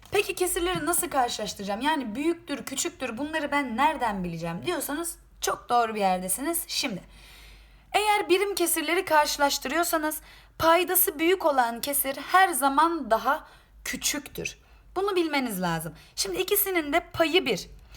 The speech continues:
Paydasına baktım payları eşit olduğu için. Birinin paydası beş, birinin paydası üç. Ne dedik? Paydası büyük olan kesir daha küçüktür. Hangisi daha büyük? Paydası bu. O zaman bu bir bölü üçten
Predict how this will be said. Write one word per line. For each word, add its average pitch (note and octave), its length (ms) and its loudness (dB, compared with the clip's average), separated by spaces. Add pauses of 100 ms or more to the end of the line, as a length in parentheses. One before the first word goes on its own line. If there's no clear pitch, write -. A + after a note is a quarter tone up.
(240)
Paydasına F#4 640 4
baktım B3+ 360 2
payları G#3+ 400 0
eşit F#3 300 -4
olduğu F3 220 -2
için. - 220 -10 (320)
Birinin F#4+ 400 0
paydası C#4+ 480 2
beş, E4+ 280 0 (260)
birinin F4+ 360 0
paydası D4 500 2
üç. A#3 280 -6 (240)
Ne F#4 160 0
dedik? F4+ 300 -2 (200)
Paydası D4+ 560 0
büyük F4 240 2
olan A#3 280 2
kesir C4+ 360 -2
daha B3 260 4
küçüktür. - 400 -10
Hangisi D4 520 0
daha A3+ 240 4
büyük? G4 340 -2
Paydası A#3+ 540 4 (400)
bu. A3+ 260 0 (260)
O E4+ 100 6
zaman A#3+ 420 0
bu F#4 200 2 (300)
bir D4 220 0
bölü A3+ 220 -2
üçten D#4+ 440 0